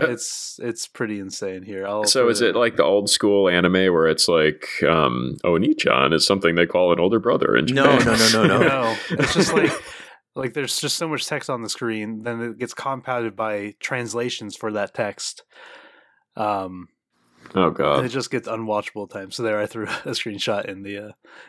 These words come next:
Speaker 2: in our Discord chat.
Speaker 1: Oh my God, yeah, that's horrible.
Speaker 2: Yeah,
Speaker 1: So
Speaker 2: so
Speaker 1: it doesn't even matter what kind of animations <laughs> it's
Speaker 2: Exactly, you
Speaker 1: got
Speaker 2: can't
Speaker 1: if
Speaker 2: see
Speaker 1: it's
Speaker 2: what's
Speaker 1: all
Speaker 2: going on. So, like, the, the green stuff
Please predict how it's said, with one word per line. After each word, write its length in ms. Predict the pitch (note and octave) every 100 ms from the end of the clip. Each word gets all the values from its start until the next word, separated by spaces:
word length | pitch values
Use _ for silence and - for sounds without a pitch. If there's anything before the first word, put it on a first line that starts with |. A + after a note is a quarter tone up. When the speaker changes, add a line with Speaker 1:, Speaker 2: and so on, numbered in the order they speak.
| _ _ -
Speaker 2:
in 180 | A2+ G#2
our 280 | G#2 G#2 - -
Discord 360 | A#2 - A2 G2+
chat. 300 | A2+ G#2+ - - _ -
Speaker 1:
Oh 160 | C#3+
my 160 | A#2 E2
God, 300 | F#2 G2+ D2
yeah, 80 | E2+
that's 120 | F2
horrible. 500 | - B2+ D#2+ C2+ - -
Speaker 2:
Yeah, 240 | B2 G#2 -
Speaker 1:
So 180 | - A#2
Speaker 2:
so 80 | B2+
Speaker 1:
it 80 |
doesn't 160 | C#3+ C#3
even 160 | C3+ A#2+
matter 240 | C3 C3+
what 100 | F2+
kind 160 | F#2+ F2
of 80 |
animations 840 | E2 D#2+ D#2 D#2+ E2 D#2+ E2 - -
<laughs> 40 |
it's 140 | C3+ C#3
Speaker 2:
Exactly, 340 | E3+ - D3
you 40 | A#2+ B2+
Speaker 1:
got 20 | A2
Speaker 2:
can't 40 |
Speaker 1:
if 120 | G#2+
Speaker 2:
see 80 | G#2+
Speaker 1:
it's 100 | B2+
Speaker 2:
what's 60 | F#2+
Speaker 1:
all 60 |
Speaker 2:
going 140 | G#2 A2+
on. 160 | G#2+ - - - -
So, 560 | - D#3 C#3 C3 B2 - _ _ _ _ _ -
like, 240 | C3 B2
the, 180 | D3+ C3
the 100 | B2+
green 280 | B2 D#3+ D#3+
stuff 420 | - E3 D#3 -